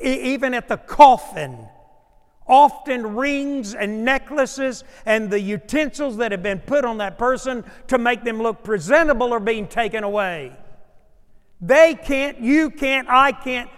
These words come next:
take nothing with me. In fact, let me tell you this much.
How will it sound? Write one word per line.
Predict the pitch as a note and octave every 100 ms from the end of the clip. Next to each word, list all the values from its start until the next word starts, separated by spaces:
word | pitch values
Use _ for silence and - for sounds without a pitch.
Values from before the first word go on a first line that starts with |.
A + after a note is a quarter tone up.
| - -
take | C#4+ B3+ -
nothing | A3+ C4 E4 E4+ E4+ C#4+ A#3
with | A3 F#3+ F#3+
me. | F3 C3 C3 - _ _ _ _ - _ _ _ _ _ _ _ _ _ _ _ _ _ _ -
In | F3
fact, | D3+ G3+ G3
let | G#3+
me | G3+
tell | G#3
you | G3
this | F#3 F#3 -
much. | E3 C3+ - -